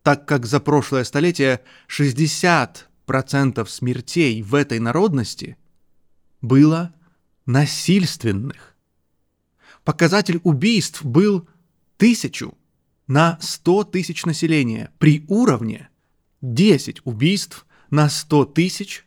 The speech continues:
населения в С Ш А. Однако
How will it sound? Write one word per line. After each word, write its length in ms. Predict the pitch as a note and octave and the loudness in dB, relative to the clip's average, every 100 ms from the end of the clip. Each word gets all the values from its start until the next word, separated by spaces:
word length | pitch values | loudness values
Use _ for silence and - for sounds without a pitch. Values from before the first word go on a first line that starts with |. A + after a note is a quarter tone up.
| - | -6
населения 800 | C3+ B2+ C3 A2+ G#2+ A2+ A#2+ C#3+ | -4 0 0 0 0 -2 -4 -10
в 80 | - | -4
С 120 | C3+ | -2
Ш 160 | - D3+ | 2 2
А. 200 | C3 - _ _ _ _ _ _ _ _ _ _ _ _ _ _ _ _ _ _ | 0 -6 _ _ _ _ _ _ _ _ _ _ _ _ _ _ _ _ _ _
Однако 680 | D#3+ C3 E3 C#3+ - - | 0 4 4 4 -2 -14